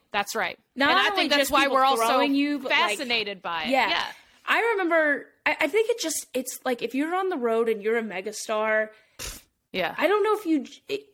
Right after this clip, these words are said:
Speaker 2: you just are like, Well, we don't live in a normal world, so
Speaker 1: Mm-mm.
Speaker 2: we've got to come up with different terms than maybe your average,
Speaker 1: Sure.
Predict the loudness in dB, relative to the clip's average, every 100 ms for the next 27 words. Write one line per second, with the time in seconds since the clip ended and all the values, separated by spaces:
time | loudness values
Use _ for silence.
0 | -10 -8 -4 -2 -2 -2 -2 -2 -2 -4
1 | -6 -6 -12 _ _ -2 2 2 0 2
2 | 0 2 0 -2 -2 -4 -2 -4 0 0
3 | 0 -2 -8 -20 _ _ -6 -2 -2 -2
4 | -4 -2 0 0 0 -6 -6 -6 -8 -6
5 | -4 -4 -6 -6 -8 -6 -8 -6 -6 -8
6 | -6 -4 -4 -8 -4 -2 0 0 -2 -2
7 | -2 0 2 0 0 -2 -2 -2 0 2
8 | 2